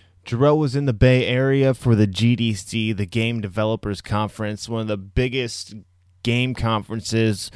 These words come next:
all year round right here in the Bay Area. And I was able to meet up with him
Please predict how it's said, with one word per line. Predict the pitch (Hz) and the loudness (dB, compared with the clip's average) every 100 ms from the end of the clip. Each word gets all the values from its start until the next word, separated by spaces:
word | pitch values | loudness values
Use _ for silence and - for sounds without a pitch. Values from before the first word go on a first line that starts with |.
| - - - | -20 -20 -10
all | - 110 120 | -2 0 0
year | 110 110 117 | 0 2 2
round | 98 110 107 101 95 | 2 2 2 0 0
right | 101 113 95 | 2 2 4
here | 117 113 | 2 2
in | 95 110 | 0 -2
the | 104 | -4
Bay | 87 101 101 | 0 2 2
Area. | 85 104 101 101 104 - | 0 0 0 2 2 2
And | 113 117 117 - - | 2 2 2 -2 -4
I | 131 | 0
was | 151 156 | 2 2
able | 143 156 | 0 0
to | 139 | -2
meet | 123 131 127 | -2 0 0
up | 123 | 0
with | 123 | -2
him | 127 117 113 | 0 0 0